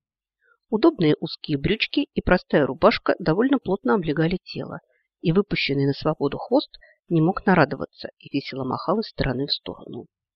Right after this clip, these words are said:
«Лиса, прекращай это мельтешение. Я сосредоточиться не могу»,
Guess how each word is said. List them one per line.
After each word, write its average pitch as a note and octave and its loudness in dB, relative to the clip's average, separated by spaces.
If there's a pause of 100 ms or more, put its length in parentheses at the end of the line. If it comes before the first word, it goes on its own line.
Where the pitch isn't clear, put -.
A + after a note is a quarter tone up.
(680)
«Лиса, D#3 0 (260)
прекращай D#3 2 (100)
это D#3+ 0
мельтешение. - -4 (160)
Я E3 6
сосредоточиться G3 2
не C3 0
могу», D#3+ 0